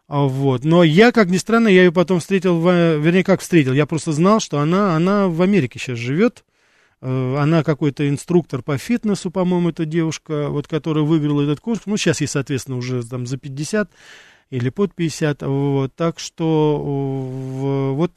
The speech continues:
это было. А потом я уже не следил просто, конечно, потому что я не помню, какие уже потом конкурсы были в начале девяностых. Я уже был в этом. Так, давайте ещё возьмём. Спасибо за звонки, будем максимально отвечать. Слушаю вас.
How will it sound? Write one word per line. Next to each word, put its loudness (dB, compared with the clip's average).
это 2
было. 0
А 2
потом -2
я 6
уже 2
не 2
следил 0
просто, -6
конечно, -4
потому -14
что -14
я 0
не -2
помню, -4
какие -10
уже -8
потом -6
конкурсы -10
были -4
в -10
начале -6
девяностых. -6
Я -2
уже -2
был -4
в -6
этом. -4
Так, -6
давайте 0
ещё -4
возьмём. 2
Спасибо 0
за 2
звонки, 2
будем 2
максимально 0
отвечать. -4
Слушаю 2
вас. -4